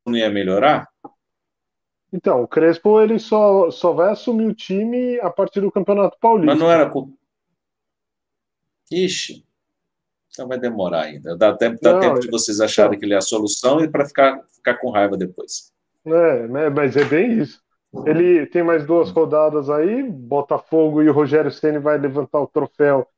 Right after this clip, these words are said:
Speaker 2: em pleno Morumbi, provavelmente. Escreve o que eu tô
Speaker 1: Será
Speaker 2: falando.
Speaker 1: que o Flamengo leva, cara?
Speaker 2: Eu acho que leva. Eu acho que leva.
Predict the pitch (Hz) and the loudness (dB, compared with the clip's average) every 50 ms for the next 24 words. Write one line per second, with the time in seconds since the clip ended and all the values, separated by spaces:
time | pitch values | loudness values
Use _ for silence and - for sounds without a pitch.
0 | _ _ _ _ - 151 135 - - 147 147 151 147 143 143 143 143 139 139 139 | _ _ _ _ -8 -8 -6 0 2 2 2 2 2 2 2 2 2 2 2 0
1 | 135 123 147 180 175 - - 143 127 127 135 127 131 135 131 131 143 160 220 254 | 0 0 2 0 0 0 0 -2 0 0 0 0 0 0 0 2 2 0 0 -2
2 | _ - - _ _ _ _ _ _ - - 147 143 131 123 - 143 127 - 135 | _ -14 -20 _ _ _ _ _ _ -6 -2 -2 -2 0 0 -2 -2 0 0 0
3 | 135 143 123 139 151 147 170 220 240 - 127 113 107 110 110 104 92 92 92 110 | 2 4 4 6 4 4 2 0 0 0 2 2 2 0 -2 -2 -2 0 2 4
4 | 147 196 214 190 156 143 - 101 90 80 76 - _ _ _ _ _ _ _ _ | 4 4 4 2 -2 -2 -2 -2 -2 -2 -4 -10 _ _ _ _ _ _ _ _
5 | _ _ _ _ _ _ _ _ _ - 143 147 156 156 151 151 147 - - - | _ _ _ _ _ _ _ _ _ 0 2 4 4 4 4 2 0 -2 -4 -2
6 | 170 151 147 143 139 131 127 127 - _ _ _ _ _ _ _ _ _ _ _ | -2 0 0 -2 -2 -2 -4 -6 -8 _ _ _ _ _ _ _ _ _ _ _
7 | _ _ _ _ _ _ _ - 143 139 135 143 143 - - - - 156 127 127 | _ _ _ _ _ _ _ -2 0 2 4 4 2 0 -2 -2 0 0 2 2
8 | 123 113 107 | 2 0 -2